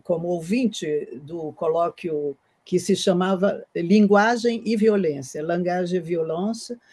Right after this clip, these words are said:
les effets, os efeitos dos discursos sobre a subjetividade de uma época.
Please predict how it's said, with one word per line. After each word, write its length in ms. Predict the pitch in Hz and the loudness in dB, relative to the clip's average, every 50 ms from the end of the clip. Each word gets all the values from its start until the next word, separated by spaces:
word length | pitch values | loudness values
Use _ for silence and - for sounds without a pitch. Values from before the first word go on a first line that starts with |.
| - - - _ _ | -20 -20 -20 _ _
les 240 | - 175 202 196 180 | 4 6 6 6 8
effets, 360 | 202 196 - - 226 226 233 - | 6 4 4 4 2 2 4 4
os 560 | 220 202 196 196 196 190 190 185 185 180 190 | 6 8 8 10 10 8 8 8 6 6 6
efeitos 800 | 208 196 - - 247 247 262 262 - - 254 233 226 208 190 190 | 4 4 4 4 2 2 2 0 -4 -4 0 0 2 2 0 -2
dos 320 | 190 185 208 214 180 175 | -2 0 0 0 0 0
discursos 920 | 175 180 202 185 - - - 214 240 269 269 - - - - 240 226 214 - | 0 -2 -2 -2 -2 -4 -4 -4 -2 -2 -2 -4 -4 -6 -4 -2 -2 -4 -2
sobre 540 | - - 226 220 214 202 196 214 214 202 196 - | 0 2 4 4 4 4 2 2 2 0 0 0
a 240 | 180 180 180 175 170 | 0 0 0 0 -2
subjetividade 1160 | 160 - - - - 240 220 220 196 214 196 190 - - 190 185 185 180 190 202 196 190 196 | -4 -8 -10 -8 -6 -4 -4 0 0 0 0 0 -4 -6 -6 -4 -2 0 0 0 0 0 -2
de 120 | 180 196 | -2 -2
uma 200 | 190 196 196 185 | 0 0 0 -2
época. 560 | 165 147 143 - - 156 131 - - - - | -2 -4 -6 -6 -10 -14 -16 -16 -18 -20 -20